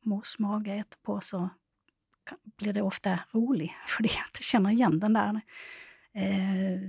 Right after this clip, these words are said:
rytmen fra-, fra tidigare.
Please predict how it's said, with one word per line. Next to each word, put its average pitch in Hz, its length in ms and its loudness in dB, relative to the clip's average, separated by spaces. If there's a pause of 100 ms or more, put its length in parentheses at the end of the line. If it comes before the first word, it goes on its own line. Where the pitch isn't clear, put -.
(320)
rytmen 185 520 2 (340)
fra-, 165 340 -2 (500)
fra - 180 -8
tidigare. 180 520 -4